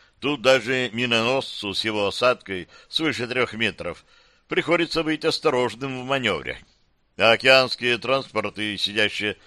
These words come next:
на восемь с половиной, едва ползут, идеальные мишени.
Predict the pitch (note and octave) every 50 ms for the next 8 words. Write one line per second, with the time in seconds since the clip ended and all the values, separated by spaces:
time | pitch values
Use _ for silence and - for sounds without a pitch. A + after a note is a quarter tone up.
0 | - _ _ _ - F#2+ A2+ B2+ C3 B2+ A#2 - - A2 A2 G#2+ G2+ - - -
1 | - A#2 A#2 A2+ A2+ A2 F#2+ E2 D#2 E2 E2 D#2+ E2 F2 F2 A#2 C#3 C#3 D#3+ F3
2 | F3 E3+ - E3+ E3+ E3 C#3 C3 C3+ D#3+ F3+ F3 D#3+ A2+ - - - _ - A#2+
3 | A#2 G2+ F2 A2+ A2+ A#2+ C3 C3+ B2+ B2 A#2 A2+ A2+ - - - C3 C#3+ C#3 A2+
4 | C#2+ -